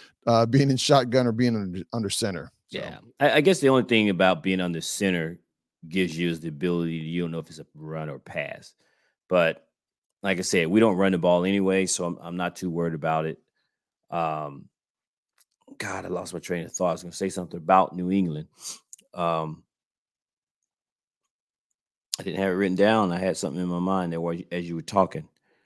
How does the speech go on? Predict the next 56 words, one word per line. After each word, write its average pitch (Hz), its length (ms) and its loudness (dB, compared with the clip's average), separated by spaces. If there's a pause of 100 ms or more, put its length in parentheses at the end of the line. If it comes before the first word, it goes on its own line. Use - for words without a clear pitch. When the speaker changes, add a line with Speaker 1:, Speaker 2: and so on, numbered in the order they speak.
(180)
Speaker 1:
Uh, 107 260 4
Speaker 2:
Um, 110 60 2
Speaker 1:
ready, 139 200 6 (340)
related 127 360 4
to 117 280 6
their 110 180 2
blitzing, 190 680 4
their 127 120 6
run 151 340 6
D, 180 500 6 (220)
uh, 113 300 4
turnovers. 175 760 4 (1800)
Uh, - 240 -16
trying 113 180 2
Speaker 2:
Yeah, 117 40 2
I 107 40 0
Speaker 1:
to, 104 60 -2
Speaker 2:
don't - 200 -6
Speaker 1:
trying 127 180 0
Speaker 2:
remember. 117 140 2
Speaker 1:
to, 110 60 -4 (120)
Speaker 2:
I 85 60 -4
don't 85 100 0
remember. 80 320 -2
Speaker 1:
trying - 120 -2
to 92 60 4
Speaker 2:
Yeah, 90 140 8
trying 87 280 4
to 78 40 -6
jog 85 220 6
my 76 80 0
mind 85 320 0
here, 87 100 -4
but 87 180 -2
that, 127 140 10
that's 139 220 10
okay. 95 340 4 (460)
But 143 100 8
yeah, 139 400 10
you 110 220 6
know, 147 100 10
I 123 80 10
will 139 160 10
say 131 220 8
this 113 160 4
though, 104 160 6
a - 0 -
lot 123 200 8
of 131 60 6
those 117 240 2
stats, 104 380 2
man, 98 380 -4
about 90 500 0
what 90 140 -4
a 87 40 -8
team 90 640 -4